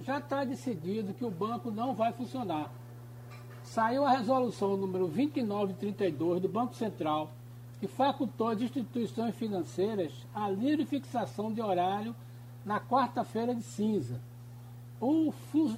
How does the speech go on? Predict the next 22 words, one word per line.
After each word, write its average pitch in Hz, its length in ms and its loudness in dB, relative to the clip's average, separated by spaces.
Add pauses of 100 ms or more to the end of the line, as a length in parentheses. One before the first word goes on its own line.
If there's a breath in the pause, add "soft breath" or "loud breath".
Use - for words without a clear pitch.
horário 262 360 4
de 285 40 -2
funcionamento 208 840 2
das 185 200 2
agências 185 380 2
em 170 60 -4
todo 269 260 6
o - 80 -10
território 202 440 2
nacional, 170 760 2 (480 loud breath)
segunda 262 500 4
e 269 40 4
terça-feira 214 580 2
de 196 80 0
carnaval, 185 800 2
sem 294 380 2
expediente 269 680 2
ao 277 100 4
público. 185 340 6 (1080)
Já 240 180 6
tá 254 200 4
decidido. 226 600 2